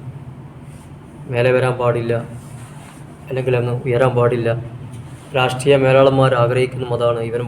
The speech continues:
വളരാൻ പാടില്ല. പക്ഷേ എന്തോ അറിയില്ല, ഞാൻ പൊതുവേ ഇങ്ങനെ എല്ലാ മതപരമായ കാര്യങ്ങൾ പറയുന്ന കൂട്ടത്തിൽ ഇത്തരം കാര്യങ്ങൾ കണ്ടപ്പോൾ പറയണമെന്ന് തോന്നി. ഒരു ഇഷ്ടം തോന്നി നമുക്ക്,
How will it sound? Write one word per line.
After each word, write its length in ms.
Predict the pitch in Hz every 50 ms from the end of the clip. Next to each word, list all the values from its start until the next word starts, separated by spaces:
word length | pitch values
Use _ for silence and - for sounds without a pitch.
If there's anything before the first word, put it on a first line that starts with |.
| 113
വളരാൻ 260 | 117 113 117 120 120 120 117
പാടില്ല. 300 | 117 117 113 113 110 113 110 - - - - - - - - - - - -
പക്ഷേ 240 | - 127 - - 127 120 120 117 113 117 - - - - - - - - - - - - - - - - - - - - 135
എന്തോ 180 | 127 131 131 120 127 - - -
അറിയില്ല, 300 | 139 135 131 131 117 110 113 127
ഞാൻ 100 | 123 123 123
പൊതുവേ 240 | 127 123 123 131 131 127
ഇങ്ങനെ 200 | 127 127 127 127 123 127 127 - - - - - - - - - - - - - - - - -
എല്ലാ 120 | - - 131 127
മതപരമായ 420 | 127 127 127 131 131 135 135 135 135 131
കാര്യങ്ങൾ 260 | 127 123 127 127 131 131
പറയുന്ന 340 | 127 127 123 127 127 127 123
കൂട്ടത്തിൽ 240 | 127 127 - - 139 127
ഇത്തരം 200 | 127 131 135 123 123
കാര്യങ്ങൾ 260 | 123 120 120 117 123 120 117
കണ്ടപ്പോൾ 400 | 110 113 113 113 - - - - - - - - - - - - - - - - - - - - - - - - - - - - - -
പറയണമെന്ന് 440 | 143 127 131 127 127 123 117 113 107 98
തോന്നി. 180 | - - 143 - 156
ഒരു 80 | 151 147 127
ഇഷ്ടം 240 | - - 151 147 143 131
തോന്നി 200 | 123 113 - 101 98
നമുക്ക്, 220 | 98 95 98 -